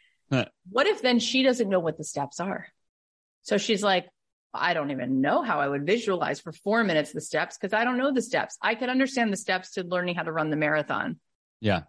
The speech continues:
Speaker 2: But I don't know the steps to that."
Speaker 1: Yeah.
Speaker 2: And so then what do they do?
Speaker 1: I mean, so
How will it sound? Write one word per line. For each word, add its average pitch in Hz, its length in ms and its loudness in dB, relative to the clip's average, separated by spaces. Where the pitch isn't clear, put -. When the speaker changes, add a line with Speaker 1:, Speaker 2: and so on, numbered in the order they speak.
Speaker 2:
But 202 120 0
I 202 100 2
don't 233 140 2
know 214 140 4
the 190 100 -4
steps - 560 -2
to 151 460 2
that." 160 440 -2
Speaker 1:
Yeah. 90 160 0
Speaker 2:
And 185 100 -4
so 180 200 -4
then 214 320 4
what 151 140 -2
do - 60 -8
they - 160 -4
do? - 240 -4
Speaker 1:
I 160 80 2
mean, 147 220 2
so 143 420 4